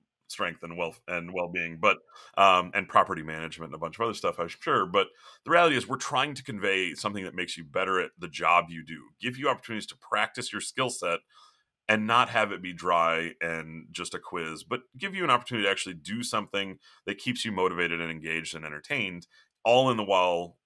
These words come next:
actually building on your knowledge base, building on your behaviors, and, and changing that work,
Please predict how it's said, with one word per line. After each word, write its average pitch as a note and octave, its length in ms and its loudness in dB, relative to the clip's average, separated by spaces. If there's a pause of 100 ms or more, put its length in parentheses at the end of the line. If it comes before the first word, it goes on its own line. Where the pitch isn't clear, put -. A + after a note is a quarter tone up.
actually F#2 440 2
building E2 340 -6
on E2 120 -4
your E2 120 -6
knowledge E2 400 -2
base, D#2 260 -6
building G2 340 -4
on F#2 120 -6
your F2 100 -6
behaviors, D#2+ 720 -10 (340)
and, F2 360 0
and F2 120 -8
changing F#2 580 -2
that E2 200 0
work, E2+ 200 -6